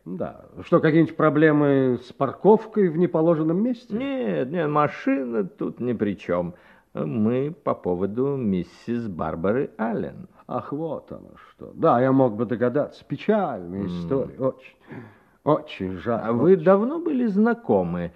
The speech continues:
Speaker 2: с миссис Аллен?
Speaker 1: Да, да, мы были старинными приятелями.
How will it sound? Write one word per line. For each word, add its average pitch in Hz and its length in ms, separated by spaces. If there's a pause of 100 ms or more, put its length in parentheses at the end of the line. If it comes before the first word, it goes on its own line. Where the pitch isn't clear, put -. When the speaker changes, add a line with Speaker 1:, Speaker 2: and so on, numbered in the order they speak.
(160)
Speaker 2:
с - 120
миссис 104 460 (340)
Аллен? 196 460
Speaker 1:
Да, 190 380
да, 151 320
мы 220 200
были 196 260
старинными 123 600
приятелями. 147 1000